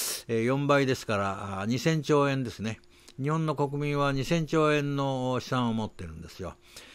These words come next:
で、アメリカの方は、あ、どうかというとですね、もう酔い越しの金を持たないというか、マッ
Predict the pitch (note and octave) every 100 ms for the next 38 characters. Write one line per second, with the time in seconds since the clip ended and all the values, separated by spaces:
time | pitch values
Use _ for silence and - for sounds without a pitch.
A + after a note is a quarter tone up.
0 | - - D3 D3 D#3+ G3 G3 G3 F#3+ F#3+
1 | E3 C#3+ C3+ A#2+ A#2+ A#2+ C#3 A2 G#2 G2+
2 | G#2 G#2 G2+ E2 E2+ G#2+ A2+ A2+ B2 A#2+
3 | A#2 C#3 D3 D3 C#3+ C3+ B2+ C3 B2+ B2
4 | A2+ B2 A2 F#2 G2+ F#2+ F2 F#2+ F#2+ -
5 | - - B2+